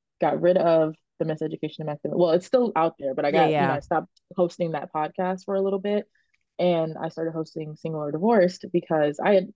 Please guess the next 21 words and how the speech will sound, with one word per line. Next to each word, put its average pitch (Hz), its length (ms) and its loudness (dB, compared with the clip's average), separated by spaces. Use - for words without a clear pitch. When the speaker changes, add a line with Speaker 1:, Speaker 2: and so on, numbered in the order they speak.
Speaker 1:
gone 160 180 0
through 156 120 -4
a 147 40 -10
divorce, 156 340 -8
and 156 80 -10
I 151 80 -8
was 147 100 -10
like, 147 140 -8
"Okay, 151 180 -4
I 143 40 -4
think 185 200 -2
it's 185 140 -6
time 160 240 -2
to 156 160 -10
talk 147 160 -6
about 143 340 -4
something 156 340 -4
that's 135 200 -8
a 143 60 -4
little 147 280 0
bit 147 300 0